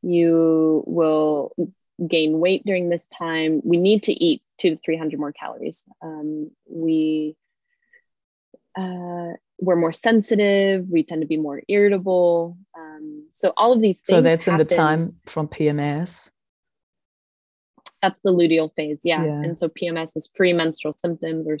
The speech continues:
Speaker 1: premenstrual syndrome. Um, so with the pill, you're constantly in that phase. You just have a twenty-four hour cycle of that phase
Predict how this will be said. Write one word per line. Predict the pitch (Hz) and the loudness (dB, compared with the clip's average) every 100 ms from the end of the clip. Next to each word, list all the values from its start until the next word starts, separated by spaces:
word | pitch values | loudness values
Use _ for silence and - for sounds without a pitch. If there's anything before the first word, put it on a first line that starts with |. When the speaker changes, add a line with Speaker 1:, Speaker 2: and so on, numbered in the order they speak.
| - | -4
Speaker 1:
premenstrual | 175 160 156 - 147 147 143 | -4 -2 -4 -8 -8 -8 -10
syndrome. | - 214 196 190 190 _ _ _ _ _ - | 0 2 4 0 -2 _ _ _ _ _ -10
Um, | 170 160 151 151 | -8 -4 -4 -4
so | - 185 165 | -2 2 2
with | 156 185 190 | 2 0 0
the | 185 | -4
pill, | - 220 196 | -2 0 2
you're | 170 | 0
constantly | - 196 196 - 151 160 160 | -2 -6 -6 -6 -6 -2 -2
in | 151 | -2
that | - - | -4 -6
phase. | 190 160 147 _ | -4 -2 -4 _
You | 175 175 | -2 -2
just | 180 | -2
have | - 170 | -4 -6
a | |
twenty-four | 160 - 170 165 160 | -6 -4 -4 -4 -4
hour | 147 151 | -4 -4
cycle | - 156 - 151 - | -4 -6 -4 -6 -6
of | 156 147 | -10 -10
that | - - - | -12 -12 -8
phase | 143 165 - | -8 -8 -12